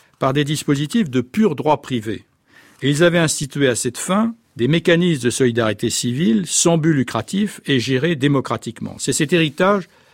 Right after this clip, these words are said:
que le Conseil constitutionnel a rayé d'un trait de plume pour consacrer la solution exactement contraire et métamorphoser l'assurance maladie complémentaire en marché lucratif pour les opérateurs financiers.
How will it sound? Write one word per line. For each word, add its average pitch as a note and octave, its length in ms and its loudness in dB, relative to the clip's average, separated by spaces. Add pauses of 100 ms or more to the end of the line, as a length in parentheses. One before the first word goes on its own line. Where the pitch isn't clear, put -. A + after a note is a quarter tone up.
(160)
que E3 100 2
le F3 160 6
Conseil D3 340 0
constitutionnel B2+ 920 -4
a C3+ 100 0
rayé D#3+ 280 0
d'un B2 140 -2
trait A2+ 200 -2
de - 40 -14
plume F3 380 2 (500)
pour D#3+ 140 0
consacrer E3+ 480 -2
la C#3 100 0
solution B2+ 460 -2
exactement C3+ 600 0
contraire C3 540 -2 (440)
et E3 280 4
métamorphoser B2+ 1080 0
l'assurance B2+ 480 0
maladie G#2+ 300 -4
complémentaire G2+ 760 -2
en A#2+ 100 -2
marché D#3 440 0
lucratif C#3+ 760 -6
pour D3+ 140 2
les A2+ 160 -2
opérateurs A2 540 -2 (280)
financiers. B2+ 640 0